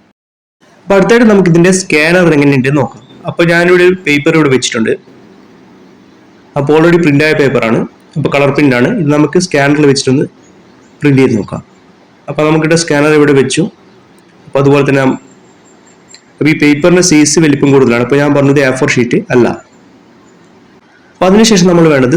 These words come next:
സ്കാനറിൽ വെച്ച് കഴിഞ്ഞാൽ നമ്മളിവിടെ നമുക്ക് ഏതോ പ്രിന്റ് വേണ്ടത് അവിടെ കളറോ ബ്ലാക്കോ എന്ന ഓപ്ഷൻ കൊടുക്കുകയാണ് വേണ്ടത്. അപ്പൊ നമുക്ക് ആ ഡോക്യുമെന്റ് കമ്പ്യൂട്ടറിലേക്ക് സ്കാൻ ചെയ്യണമെങ്കിൽ കമ്പ്യൂട്ടറിൽ നമുക്കൊരു സ്കാനറിന്റെ സോഫ്റ്റ്വെയർ ആവശ്യമാണ്. അപ്പൊ Canonന്റെ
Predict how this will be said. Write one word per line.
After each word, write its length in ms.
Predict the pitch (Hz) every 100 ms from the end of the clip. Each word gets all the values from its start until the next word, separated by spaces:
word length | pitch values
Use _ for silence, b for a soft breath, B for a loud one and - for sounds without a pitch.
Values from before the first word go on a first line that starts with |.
| 170
സ്കാനറിൽ 400 | 151 156 170 156
വെച്ച് 180 | 139 -
കഴിഞ്ഞാൽ 200 | 160 135
നമ്മളിവിടെ 320 | 123 120 120 156
നമുക്ക് 260 | 143 160 160 151
ഏതോ 140 | 160 165
പ്രിന്റ് 260 | 165 135 143
വേണ്ടത് 240 | 139 113 123 131
അവിടെ 200 | 127 220 - _ _ _ 131
കളറോ 280 | 131 151 147 127
ബ്ലാക്കോ 380 | 123 123 139 123 - _ -
എന്ന 100 | 135 127
ഓപ്ഷൻ 240 | 123 - 139 139 -
കൊടുക്കുകയാണ് 380 | 147 123 127 131
വേണ്ടത്. 220 | 127 101 - _ _ _ _ _ _ _ _ _ - 170
അപ്പൊ 120 | 202 202
നമുക്ക് 200 | 220 233
ആ 20 | 226
ഡോക്യുമെന്റ് 360 | 202 185 202 185
കമ്പ്യൂട്ടറിലേക്ക് 540 | 170 165 170 180 170 170
സ്കാൻ 220 | 165 143 165 165
ചെയ്യണമെങ്കിൽ 340 | 135 120 117 - - _ _ _ -
കമ്പ്യൂട്ടറിൽ 380 | 147 156 180 165
നമുക്കൊരു 260 | 143 135 165
സ്കാനറിന്റെ 600 | - 131 131 147 151 127 170 -
സോഫ്റ്റ്വെയർ 340 | 143 135 135 135
ആവശ്യമാണ്. 400 | 123 117 104 - - _ _ _
അപ്പൊ 140 | - 143
Canonന്റെ 800 | 147 151 165 165 - - 165 151